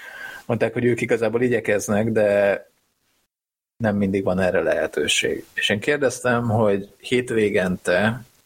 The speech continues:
ö, nincs-e arra igény,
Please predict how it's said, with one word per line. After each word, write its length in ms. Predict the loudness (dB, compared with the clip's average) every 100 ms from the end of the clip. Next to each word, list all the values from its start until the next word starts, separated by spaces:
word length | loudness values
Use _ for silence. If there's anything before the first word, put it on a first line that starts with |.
| _
ö, 560 | -2 0 2 2 2 0 -4 _ _ _ _ _ _ -2
nincs-e 400 | 0 2 2 2
arra 220 | 2 2
igény, 580 | -2 0 0 2 0